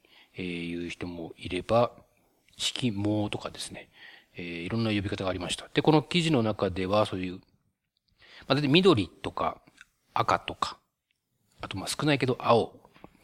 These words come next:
が見づらいみたいな、えー、いくつかのタイプに分かれるらしいんですけど、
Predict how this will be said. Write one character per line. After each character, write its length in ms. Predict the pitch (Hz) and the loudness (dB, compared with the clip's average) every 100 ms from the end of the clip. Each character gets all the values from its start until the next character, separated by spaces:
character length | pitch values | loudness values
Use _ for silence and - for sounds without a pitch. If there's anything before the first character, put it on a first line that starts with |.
| - | -2
が 100 | 127 | 0
見 120 | 101 | 0
づ 120 | 95 | 0
ら 60 | 98 | 0
い 20 | |
み 80 | 87 | 0
た 100 | 80 | -4
い 60 | 76 | -10
な、 140 | - _ - _ _ _ | -12 _ -20 _ _ _
え 260 | 92 87 85 | -18 -14 -10
ー、 20 | |
い 60 | - | -8
く 80 | - | -2
つ 60 | |
か 80 | - | 0
の 60 | 101 | 2
タ 120 | 110 | 0
イ 60 | 92 | -2
プ 80 | |
に 60 | 87 | -4
分 120 | 85 | -4
か 120 | 90 | -2
れ 100 | 92 | -2
る 120 | 92 92 | -2 -4
ら 100 | 87 | -4
し 120 | 101 | -6
い 40 | |
ん 80 | 90 | -8
で 100 | 82 | -10
す 120 | - | -10
け 100 | - | -4
ど、 260 | 110 123 | 0 0